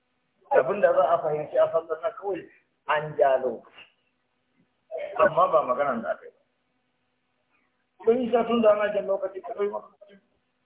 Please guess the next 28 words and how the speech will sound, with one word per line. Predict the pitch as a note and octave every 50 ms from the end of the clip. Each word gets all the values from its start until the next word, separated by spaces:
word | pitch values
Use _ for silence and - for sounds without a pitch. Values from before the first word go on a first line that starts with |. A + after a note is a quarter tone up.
| _ -
Wani | - F3 F3 F3 E3
ke | D#3+ D#3+ D3 -
sallar | D#3 - B2 C3+ C3+
ka. | - A2 G2+ - - _ _ _ _ _ _ _ _ _ -
Auren | - G#3+ A3 G#3+ G#3 G3+ F3+
aure | E3 F#3+ G3+ G3 G#3 G#3
ka | - G3 G3
kare | - G3+ G3+ G3+ G3+ G3
da | - F3+
auren | F#3+ F#3 F3+ E3+
aure | D#3+ E3 F3 F3 F3+ F3+
wanda | F3 - G#3 G3 - -
ka | C#5 C#5 C#5 -
ka | - C5+ - -
ci | A3 G#3+ -
shi | F3+ E3+
gida | F3 E3+ F3+ F3 E3+
ka | E3 D#3
yi | D3+
masa | D#3+ D#3+ D#3
murna. | C#3+ - - - - B2 - - - _ _ _ _ _ _ _ _ _ -
Amma | A#2+ C3 D3 E3
ba | - - C#3+ C3+
za | C3 C#3 -
ka | C#3 A#2+
zo | B2 B2
musu | B2+ B2+ - - -
auren | - - A#2+ B2 A2+